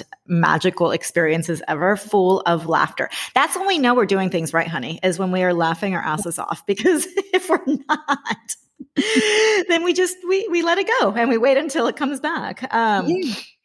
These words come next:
Speaker 1: so the control part, sweetie, and thank you for mentioning the ritual. I'll talk a little bit about it.
Speaker 2: Mm-hmm.
Speaker 1: Um, but this control part, what I would love for folks to do is really look at one relationship where you have been feeling,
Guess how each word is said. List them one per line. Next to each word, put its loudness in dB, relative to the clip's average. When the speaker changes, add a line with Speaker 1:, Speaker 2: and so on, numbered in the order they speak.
Speaker 1:
so 4
the 0
control 0
part, -4
sweetie, 0
and 2
thank 2
you 0
for -2
mentioning 0
the 0
ritual. 0
I'll 0
talk -6
a 0
little 2
bit 0
about -2
it. 2
Speaker 2:
Mm-hmm. 0
Speaker 1:
Um, 0
but -4
this 2
control 2
part, 2
what 4
I 4
would 2
love 2
for -2
folks -2
to -6
do -2
is 0
really 0
look 0
at -2
one 2
relationship -2
where 2
you 2
have 0
been 4
feeling, 2